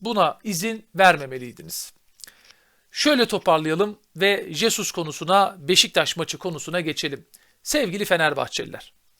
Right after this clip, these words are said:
futbolu yönetenler tarafından size yaşatılan hayal kırıklıklarının imzası geride kalan sekiz yılın ardından bu sezon yaşananlar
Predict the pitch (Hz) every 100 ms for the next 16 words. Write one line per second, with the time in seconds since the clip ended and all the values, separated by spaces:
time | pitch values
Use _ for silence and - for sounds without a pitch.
0 | _ _ _ _ _ - - _ - 349
1 | - 247 269 247 233 226 214 226 214 208
2 | 180 - 156 175 214 220 _ _ _ _
3 | - - 247 302 277 - 214 196 175 139
4 | - _ _ _ - 185 220 302 277 -
5 | 185 - 165 - 160 147 175 233 226 _
6 | _ _ _ _ - 254 277 190 170 156
7 | - 247 254 - _ _ 165 185 240 240
8 | 277 220 170 135 113 _ _ _ - -
9 | 220 208 311 208 196 170 196 185 160 156
10 | 196 214 208 _ _ _ - 208 - 190
11 | 147 139 185 180 160 139 151 185 269